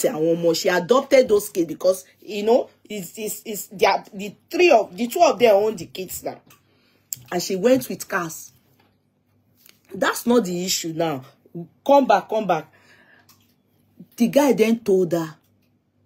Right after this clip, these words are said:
Okay, if you not do am, if you bench the guy, okay, if you not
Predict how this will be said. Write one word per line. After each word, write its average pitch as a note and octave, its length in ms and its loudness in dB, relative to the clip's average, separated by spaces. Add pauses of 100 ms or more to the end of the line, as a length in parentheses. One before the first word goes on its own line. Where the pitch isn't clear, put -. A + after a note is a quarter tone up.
(1700)
Okay, F3 300 -2
if F3 160 -4
you F#3 100 -2
not G#3 280 -2
do F3 180 -2
am, D3+ 180 -6 (320)
if F#3 260 -8
you F3+ 160 -4
bench G3+ 520 0
the D#3+ 100 -16
guy, D3+ 300 -8 (1500)
okay, D#3+ 220 -8
if D#3 120 -8
you F3 80 -8
not G3+ 200 -6